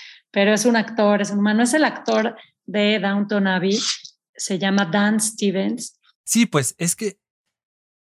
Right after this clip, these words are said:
Speaker 2: es, es capaz de, con expresiones muy minimalistas, transmitir
Speaker 1: Ajá.
Speaker 2: bastante. Sobre todo,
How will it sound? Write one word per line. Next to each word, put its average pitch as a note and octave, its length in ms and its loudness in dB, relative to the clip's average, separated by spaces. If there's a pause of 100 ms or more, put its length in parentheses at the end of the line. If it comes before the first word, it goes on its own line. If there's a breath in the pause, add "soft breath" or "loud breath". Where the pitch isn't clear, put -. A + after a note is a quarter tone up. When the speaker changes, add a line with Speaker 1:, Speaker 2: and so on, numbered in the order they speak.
(160)
Speaker 2:
es, - 280 0
es F#3+ 200 -2
capaz G#3+ 500 0
de, G3+ 440 2
con E3+ 760 2 (100)
expresiones E3+ 880 0
muy F3 180 4
minimalistas, F3 840 0
transmitir C#3+ 640 0
Speaker 1:
Ajá. G#3+ 100 2
Speaker 2:
bastante. F#3+ 600 0
Sobre C3 300 -4
todo, D#3 460 -2